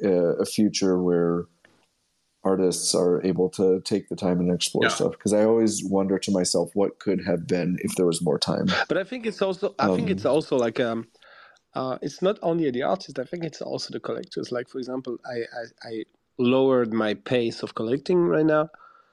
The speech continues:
Speaker 2: Um, there is a lot of pieces that I still want to collect, but I'm, I, I, of course, the price is <laughs> gonna rise at some point. I know that for sure, but, uh, I would say I was stupid that, for, for saying that now. But anyway, I need, I, I know there is pieces that I want to collect, but I need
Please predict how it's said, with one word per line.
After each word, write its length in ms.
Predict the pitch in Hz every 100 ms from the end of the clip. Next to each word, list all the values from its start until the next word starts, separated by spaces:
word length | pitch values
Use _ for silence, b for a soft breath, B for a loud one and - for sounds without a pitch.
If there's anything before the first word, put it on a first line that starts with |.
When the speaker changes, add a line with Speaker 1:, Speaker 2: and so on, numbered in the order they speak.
| b -
Speaker 2:
Um, 340 | 123 120 117
there 200 | 131 127
is 120 | 139
a 80 | 127
lot 160 | 113 131
of 120 | 127
pieces 280 | 135 120 127
that 160 | 113 107
I 80 |
still 320 | 104 - 135 127
want 180 | 127 -
to 60 |
collect, 320 | - 120 117
but 80 | 123
I'm, 200 | 113 110 - -
I, 180 | 113 - - - -
I, 60 | 65 - _ _ _ B B B B B _
of 100 | -
course, 180 | - 127
the 80 | 110
price 300 | - 113 -
is 80 | 113
<laughs> 40 |
gonna 240 | - 101 110
rise 240 | 113 113
at 120 | 110
some 180 | - 117
point. 240 | 127 120 -
I 120 | 120
know 260 | 117 113
that 200 | 107 104
for 140 | - 113
sure, 200 | - 120
but, 160 | 120 - -
uh, 440 | 120 - - 147 135 _ _ _ _ -
I 40 | 113
would 160 | 117
say 140 | - 127
I 60 |
was 160 | - -
stupid 320 | - - -
that, 200 | - - - -
for, 220 | - - -
for 200 | - -
saying 220 | - 117
that 180 | 107 -
now. 160 | 107 107
But 180 | - 113 _ _ _ _ _ -
anyway, 320 | 123 110 104 -
I 80 | 120
need, 200 | 135 139
I, 160 | 135 -
I 100 | 123
know 160 | 147 170
there 160 | 135
is 120 | 123 -
pieces 340 | 135 123 123
that 120 | 117
I 60 | 117
want 220 | 120 131
to 60 | -
collect, 260 | 127 123
but 140 | 123 113
I 80 |
need 240 | 113 117